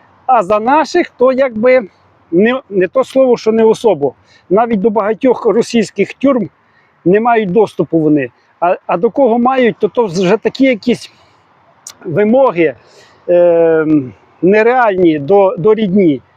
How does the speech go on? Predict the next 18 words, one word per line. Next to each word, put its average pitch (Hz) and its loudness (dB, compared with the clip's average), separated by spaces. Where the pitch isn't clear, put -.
Фактично, 208 -2
фактично, 214 -2
люди 247 2
кажуть, 170 -4
рідні 185 0
кажуть, 147 -4
вони 240 2
не 247 2
хочуть 233 -4
того 196 0
на 208 -2
камеру 202 -2
говорити. 196 0
Я 180 0
питав, 226 -4
вони 196 0
кажуть, 180 -4
шукає 269 -2